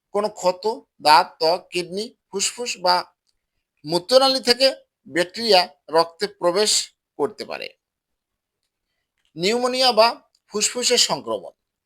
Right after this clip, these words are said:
ফুসফুসে ইনফেকশন হলে তা রক্তে ছড়িয়ে পড়তে পারে। মূত্রনালী সংক্রমণ,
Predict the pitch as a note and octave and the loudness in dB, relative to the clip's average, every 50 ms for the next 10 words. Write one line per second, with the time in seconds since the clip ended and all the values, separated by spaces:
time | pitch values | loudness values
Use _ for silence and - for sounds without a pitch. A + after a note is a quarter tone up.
0 | _ _ _ _ _ _ _ _ F3+ F#3+ - - - B3 A3+ - G#3+ F#3+ E3+ - | _ _ _ _ _ _ _ _ -8 -6 -6 -8 -6 -4 -4 -2 -2 -4 -4 -8
1 | _ _ _ _ _ _ _ - F3 E3+ E3+ - A3 A3+ - - - A#3 A3+ G3 | _ _ _ _ _ _ _ -8 -8 -8 -6 -8 -10 -6 -6 -4 -4 -4 -6 -6
2 | F#3+ G#3+ A3 G#3+ G#3+ E3 E3 E3+ E3 - _ _ _ _ _ _ _ _ D3 E3 | -4 -4 -4 -2 0 0 0 0 0 -6 _ _ _ _ _ _ _ _ -2 -2
3 | E3 - - A#3+ B3 B3+ C4+ - _ _ _ _ _ - - - - B3 B3 B3 | -2 -2 -2 -2 -2 -2 -4 -8 _ _ _ _ _ -6 -4 -2 0 0 0 2
4 | A3+ G3 C#3+ C3 - - A#2 G2 E2+ - - - _ _ _ _ _ _ _ _ | 0 0 -2 -4 -8 -8 -10 -10 -10 -12 -12 -16 _ _ _ _ _ _ _ _
5 | _ _ _ _ _ _ _ _ _ D#3+ F#3 G3 F#3+ - - B3 B3 B3+ C4 C4 | _ _ _ _ _ _ _ _ _ -8 -6 -6 -6 -2 0 0 2 2 0 0
6 | B3 A3 - - _ _ _ _ _ _ _ _ _ - - - G3 G3 E3+ - | 0 -2 -4 -6 _ _ _ _ _ _ _ _ _ -14 -8 -6 -4 -4 -4 -2
7 | C#3+ C3 A2+ G2 E2 - | -4 -4 -4 -4 -8 -14